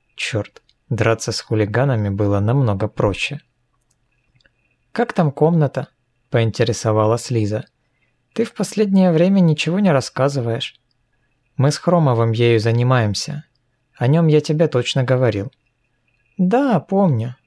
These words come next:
Правовед наш. Думаешь, он и правда хочет помочь?" "Я сомневался раньше, но именно он позвонил мне и рассказал о том, что у тебя неприятности,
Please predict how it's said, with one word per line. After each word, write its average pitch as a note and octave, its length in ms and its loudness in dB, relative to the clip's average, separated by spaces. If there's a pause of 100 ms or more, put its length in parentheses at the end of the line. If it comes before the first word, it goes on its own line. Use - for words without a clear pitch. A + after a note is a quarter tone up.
(180)
Правовед F#3+ 520 0
наш. - 320 -6 (640)
Думаешь, F#3 680 2
он F3+ 200 0
и F3+ 40 0
правда A3+ 400 0
хочет - 380 -2
помочь?" A2+ 480 -4 (840)
"Я B2+ 180 2
сомневался F3 760 2
раньше, G#2 400 -4 (460)
но A#2+ 140 0
именно E3 440 4
он D#3+ 200 2
позвонил A#2 540 0
мне B2 300 2
и G#2 40 2
рассказал A2 580 0
о A#2 80 2
том, C#3 260 -2
что - 220 -2
у A2 60 0
тебя A2+ 260 -2
неприятности, A#2+ 960 -2